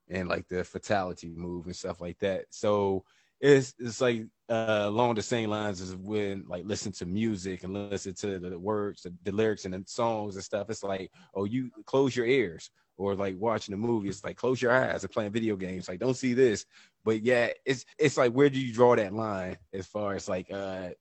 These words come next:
the enjoyment with your kids? But you know that this is not right, but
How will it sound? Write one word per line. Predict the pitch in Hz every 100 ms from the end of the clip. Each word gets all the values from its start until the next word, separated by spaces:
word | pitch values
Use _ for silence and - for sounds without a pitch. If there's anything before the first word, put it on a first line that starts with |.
| _ 120
the | 113
enjoyment | 113 101 98 113 117 113 92
with | 90 -
your | 98
kids? | - 120 107 98 - -
But | 92 -
you | 127
know | 117 107
that | 98 90
this | 123 117
is | 98
not | 107 117 117
right, | 135 120 98 104
but | 110 104 95